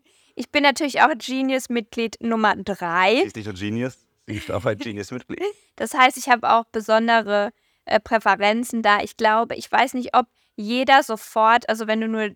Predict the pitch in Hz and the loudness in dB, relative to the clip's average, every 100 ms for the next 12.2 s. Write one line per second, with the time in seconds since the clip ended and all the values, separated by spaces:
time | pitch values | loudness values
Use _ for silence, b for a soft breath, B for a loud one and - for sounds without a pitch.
0 | - 220 208 196 - - 214 240 233 240 | -8 -6 -4 -6 -4 2 2 2 0 -2
1 | 240 - 240 - 226 226 226 233 262 247 | -4 -4 -8 -2 0 0 0 0 0 -4
2 | 240 226 208 220 214 - 220 233 214 - | -4 -4 -4 -6 -6 2 2 4 -2 -4
3 | 208 - 226 - 226 233 226 226 220 214 | -4 2 2 2 -4 -2 -2 -4 -8 -8
4 | - 226 214 214 - 208 226 233 320 - | -4 2 2 2 -4 -2 2 2 0 -10
5 | _ _ - 214 214 208 202 214 208 226 | _ _ -4 2 4 4 2 0 -4 -4
6 | 226 226 226 - 233 - - 208 220 226 | -4 -4 -6 -4 -6 -8 -8 -2 0 -2
7 | _ _ - 214 214 220 - - - 226 | _ _ -2 0 0 -6 -8 -6 -6 -6
8 | - 202 208 208 - 214 226 - 233 - | -2 0 -2 -8 -4 -4 -4 -2 -4 -4
9 | 214 - 220 220 220 - 214 - 220 214 | -10 -2 2 4 2 -2 -2 -2 -2 -4
10 | 226 220 226 - 233 269 240 269 254 254 | -4 -4 -2 -2 -2 -6 0 2 4 2
11 | 220 214 - 247 254 220 220 208 208 262 | 2 -2 -2 -6 -2 -4 0 0 0 -4
12 | 277 294 | 2 2